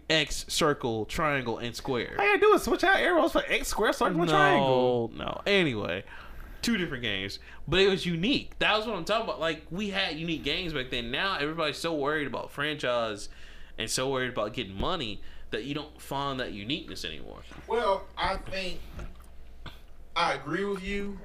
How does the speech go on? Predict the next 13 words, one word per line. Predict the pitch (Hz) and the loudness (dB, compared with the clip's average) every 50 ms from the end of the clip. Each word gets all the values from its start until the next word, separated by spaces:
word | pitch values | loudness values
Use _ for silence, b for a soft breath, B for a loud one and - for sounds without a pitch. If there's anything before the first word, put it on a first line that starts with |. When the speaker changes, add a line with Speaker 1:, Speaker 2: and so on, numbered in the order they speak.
| - - | -10 -6
Speaker 3:
in | 156 165 170 160 | -4 -4 -4 -4
the | 151 151 | -4 -4
sense | 143 - - 165 160 147 - | -6 -4 -4 -4 -4 -4 -2
that | 147 147 135 | -2 0 0
I | 135 139 139 | 2 0 -2
think | 139 - - 160 165 160 - - - | -2 -4 -4 -2 -2 -4 -6 -8 -8
the | 131 127 | -10 -10
culture | - - - 165 170 190 190 - - 165 156 147 139 | -10 -6 -2 0 0 0 0 -2 -2 -2 -2 -2 0
was | 139 135 131 131 | -2 -2 -2 -2
that | 190 180 175 147 120 - - - - | -2 -2 0 0 -2 -4 -6 -8 -8
the | 127 120 113 | -8 -8 -6
major | 117 123 131 139 147 165 165 156 135 131 131 127 123 120 117 117 117 - - - - - - | -4 -2 0 2 2 2 0 -2 -4 -6 -6 -4 -4 -4 -6 -6 -8 -12 -16 -18 -18 -16 -16
studios | - - - - - 180 196 214 190 160 143 135 131 123 117 113 104 98 98 104 113 117 - | -14 -14 -8 -4 -4 -2 -2 -2 -2 -2 0 0 0 0 -2 -4 -4 -6 -10 -10 -10 -10 -12